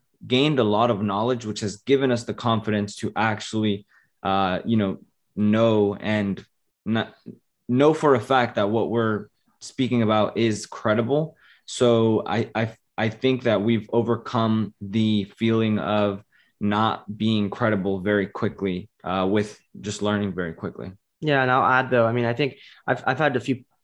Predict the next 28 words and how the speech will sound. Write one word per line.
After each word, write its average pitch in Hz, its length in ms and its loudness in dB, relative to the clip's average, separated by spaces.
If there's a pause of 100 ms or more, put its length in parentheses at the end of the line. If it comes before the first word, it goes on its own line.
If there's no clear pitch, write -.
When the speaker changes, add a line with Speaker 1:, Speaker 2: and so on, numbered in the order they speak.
(140)
Speaker 2:
I've 123 120 0
spoken 131 380 2
to, 117 240 0
uh, - 80 0
many 120 300 2
sponsors 117 560 0
who, 113 200 0 (220)
even 139 240 2
after 123 380 0
multiple 117 400 0
deals, 113 280 2
they 117 80 -2
still 117 200 -2
have 120 140 0
that 113 100 2
imposter 110 480 -4
syndrome 127 440 2
of 113 160 0 (360)
not 117 180 4
really 117 220 2 (120)
being, 117 320 0
uh, 85 160 -4
credible 123 540 2
or 104 220 0 (160)
experienced 120 680 -2
or, 92 380 -2
uh, - 20 -2
worth, 110 420 -2